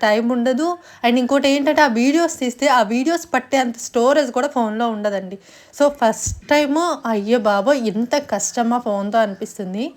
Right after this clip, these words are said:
And మీకు already తెలుసు కదా, సిక్స్టీ థౌజండ్ పెట్టి iPhone అయితే తీసుకున్నాను. వీడియోస్ మంచి క్లారిటీ ఇవ్వాలి, అబ్బా సూపర్ వస్తున్నాయి వీడియోస్ అని చెప్పేసి అనిపించుకోవాలి, హై క్వాలిటీ వీడియోస్ చేయాలి అదంతా అని చెప్పేసి ఫోన్ కొన్నాను కదా. ఇక్కడ నాకు వచ్చిన ప్రాబ్లం ఏంటంటే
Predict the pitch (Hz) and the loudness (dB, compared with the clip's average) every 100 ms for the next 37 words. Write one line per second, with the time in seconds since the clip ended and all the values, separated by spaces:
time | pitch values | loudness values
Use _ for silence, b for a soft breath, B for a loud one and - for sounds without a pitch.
0 | B B B - 247 240 240 240 247 233 | B B B 2 2 4 4 4 4 6
1 | 220 269 285 269 240 - 233 254 247 - | 4 4 2 0 -2 -2 -2 -2 -4 -4
2 | 220 208 202 220 233 226 247 208 226 220 | -4 0 0 0 -2 0 0 0 -2 -4
3 | 214 220 208 - 220 202 214 220 202 220 | -4 -6 -6 -6 -6 -4 -2 -2 -2 -4
4 | 202 196 233 262 269 202 190 220 208 190 | -6 -8 -4 -4 0 0 0 -2 -2 -2
5 | 185 185 - 202 196 - 233 233 - 247 | -4 -6 -6 -6 -8 -2 2 2 0 -2
6 | 233 214 202 214 220 202 190 208 196 180 | -2 -2 -2 -4 -4 -4 -6 -6 -6 -6
7 | 190 - 196 185 180 196 B B B 240 | -12 -8 -4 -4 -4 -8 B B B 2
8 | 277 277 262 240 233 220 202 196 196 - | 2 2 4 4 2 -2 -2 -4 -4 -4
9 | 190 185 180 180 185 202 190 202 262 247 | -2 0 -2 -2 -4 -2 -2 -2 0 2
10 | 226 202 202 208 202 202 240 226 196 175 | 0 -4 -6 -6 -4 -4 -2 -2 -4 -6
11 | 185 220 - B B - 233 311 302 277 | -6 -8 -10 B B -6 0 2 2 0
12 | 226 - 285 277 240 208 262 254 226 208 | -2 0 0 4 4 4 0 0 0 -2
13 | 196 | -2